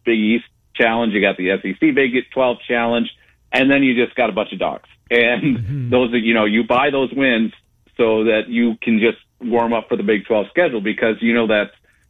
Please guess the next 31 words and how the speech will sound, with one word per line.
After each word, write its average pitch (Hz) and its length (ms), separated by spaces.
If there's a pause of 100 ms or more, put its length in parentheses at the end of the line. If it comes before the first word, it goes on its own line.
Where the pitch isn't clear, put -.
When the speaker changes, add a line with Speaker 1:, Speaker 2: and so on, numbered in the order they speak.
Speaker 1:
that 127 180
Big 139 200
Twelve 117 240
schedule 123 460
and 104 180
the, 101 240
the 107 100
home 123 220
and 117 80
home 117 200
with 107 120
Iowa 107 400
every 98 180
year 98 140
is 98 80
gonna 104 240
raise 104 300
your 98 240 (160)
strength 113 240
of 101 120
schedule 113 360
enough 95 240 (100)
to, 95 200 (240)
to 104 80
not, 107 400 (100)
you 113 120
know, 104 120
make 101 260
you 101 140
worry 104 340
about 98 280